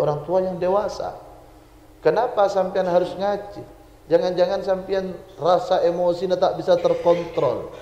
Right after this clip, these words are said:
Becik ing dak koreng beli semacam andi anak cek belengerah, tak bisa terkontrol. Aduh, ah, coba beli semacam. Tidak.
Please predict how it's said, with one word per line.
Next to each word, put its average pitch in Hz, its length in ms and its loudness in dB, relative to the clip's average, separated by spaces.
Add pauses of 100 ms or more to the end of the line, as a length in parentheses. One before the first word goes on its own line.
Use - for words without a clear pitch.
(440)
Becik 170 560 6
ing 175 240 0
dak 175 80 4
koreng 175 400 6
beli 170 160 2
semacam 170 480 -2
andi 170 240 0
anak 170 400 0
cek - 80 -2
belengerah, 165 640 0
tak 180 240 2
bisa 196 240 -2
terkontrol. 180 640 2
Aduh, 165 160 0
ah, 170 160 0
coba 170 320 2
beli 160 240 -2
semacam. 147 560 -6
Tidak. 175 360 2